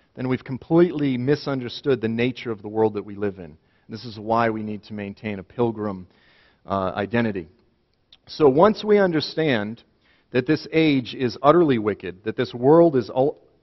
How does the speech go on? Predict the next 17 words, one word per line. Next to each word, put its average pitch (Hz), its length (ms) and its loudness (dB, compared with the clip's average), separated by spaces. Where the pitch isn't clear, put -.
utterly 156 380 4
wicked, 101 340 -6
as 101 120 -8
I 110 60 -8
said, 117 240 -2
irretrievably, 131 1040 0
uh, 95 420 0
wicked, 110 480 -2
then 135 160 4
ultimately 143 540 2
cultural 143 460 0
engagement 113 560 -2
by 110 160 2
necessity 110 720 -4
in 139 100 0
its 131 200 0
ultimate 165 440 2